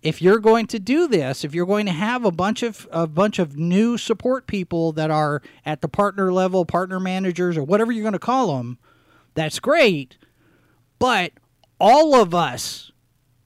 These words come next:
in the creator space need to have access to that help. Not just your bigger channels, not just your more popular channels, not just your corporate channels,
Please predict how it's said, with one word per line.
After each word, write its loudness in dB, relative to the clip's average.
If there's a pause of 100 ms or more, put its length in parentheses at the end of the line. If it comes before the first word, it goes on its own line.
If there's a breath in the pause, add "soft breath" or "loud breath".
(240)
in 4
the 0
creator 0
space -6
need -4
to 0
have -2
access -4
to -6
that -4
help. -10 (840)
Not -4
just 0
your -2
bigger 0
channels, -2
not -6
just -6
your -2
more 2
popular -2
channels, -2
not -4
just -4
your 4
corporate 0
channels, -6